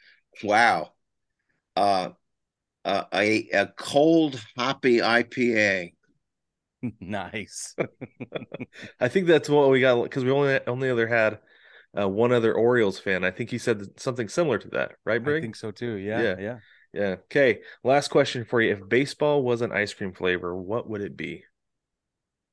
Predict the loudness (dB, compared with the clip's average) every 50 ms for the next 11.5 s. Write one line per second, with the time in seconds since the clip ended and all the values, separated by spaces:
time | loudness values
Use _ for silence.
0 | _ _ _ _ _ _ _ _ _ _ _ _ _ _ _ _ _ -2 2 2
1 | 2 2 0 -2 -4 -2 -4 -2 0 0 -2 -4 -6 -18 -20 -20 _ _ _ _
2 | _ _ _ _ _ _ _ _ _ _ _ _ _ _ _ _ _ _ _ _
3 | _ _ _ _ _ _ _ _ -18 -16 -14 -14 -12 -12 -12 -12 -10 -8 -8 -8
4 | -8 -8 -8 -8 -10 -10 -12 -14 -16 -14 -14 -16 -14 -10 -6 -4 -2 0 0 2
5 | 2 2 0 -2 -6 -10 -8 -6 -4 -4 -4 -4 -6 -8 -8 -10 -14 _ _ _
6 | -8 -8 -6 -6 -6 -10 -8 -6 -6 -4 -4 -4 -4 -4 -4 -4 -2 -2 -2 -2
7 | -4 -4 -4 -4 -4 -4 -4 -6 -8 -8 -6 -6 -4 -4 -4 -6 -12 _ _ _
8 | _ -6 -4 -2 -2 -2 -2 -2 -4 -6 -12 _ _ _ _ -12 -12 -12 -12 -8
9 | -4 -4 -2 -2 -2 -6 -8 _ _ _ _ _ _ _ _ _ _ _ _ _
10 | _ -18 -16 -14 -8 -4 -2 -2 -2 -2 -2 -6 -6 -6 -8 0 2 2 2 2
11 | 0 -2 -2 0 2 2 2 2 0 -4